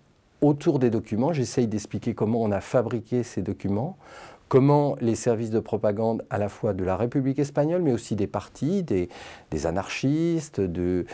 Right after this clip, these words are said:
de la Ligue des droits de l'homme, euh, des communistes, de, d'une partie des socialistes qui se sont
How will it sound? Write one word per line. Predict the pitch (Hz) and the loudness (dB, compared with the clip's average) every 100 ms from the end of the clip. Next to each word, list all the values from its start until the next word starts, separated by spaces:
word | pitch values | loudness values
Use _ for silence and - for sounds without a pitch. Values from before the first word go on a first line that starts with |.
| - - - | -16 -20 -6
de | 82 | -2
la | 80 | -2
Ligue | 76 | -4
des | 90 78 | -4 -2
droits | 92 | 0
de | 113 101 | 0 2
l'homme, | 104 117 131 131 | 4 4 4 2
euh, | 104 90 92 | 0 0 -2
des | 82 82 | -2 -4
communistes, | - 73 98 101 104 127 139 - | -4 -2 0 0 0 0 -2 -4
de, | 85 | -4
d'une | 80 82 | -2 -4
partie | 82 - - | -4 -6 -6
des | 85 | -6
socialistes | 82 - - 80 90 98 - | -6 -6 -6 -4 -6 -8 -12
qui | - | -12
se | - | -10
sont | - 76 73 | -6 -6 -6